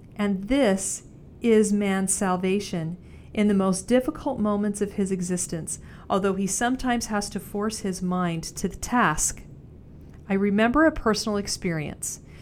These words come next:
So he's talked about how important it is that we have some kind of vision of our future,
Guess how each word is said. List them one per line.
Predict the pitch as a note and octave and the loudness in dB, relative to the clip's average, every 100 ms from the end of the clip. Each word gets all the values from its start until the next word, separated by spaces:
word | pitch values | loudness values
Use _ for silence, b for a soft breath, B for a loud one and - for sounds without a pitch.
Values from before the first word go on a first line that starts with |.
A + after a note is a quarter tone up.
| B B B | B B B
So | - A3 G3 - - - | 2 6 6 4 -6 -12
he's | - B3+ B3+ - | 0 4 6 6
talked | B3 C#4 C#4 | 8 8 6
about | G#3+ F3+ | 4 4
how | F3 G#3+ | 6 4
important | G#3 G3 A3+ - G3 | 2 0 -2 0 -2
it | |
is | F3 D#3 D#3 | -2 -2 -2
that | F#3 | -2
we | G3+ | -2
have | F#3 G3+ F#3+ | -2 -2 0
some | A3+ A#3 | 0 0
kind | - A3+ A3+ | 0 0 0
of | A3 | 0
vision | F#3+ F3+ E3+ F3+ | -2 -2 -6 -6
of | G3 | -4
our | F3+ | -2
future, | F3+ F#3 F3 - E2 | -2 -4 -4 -4 -8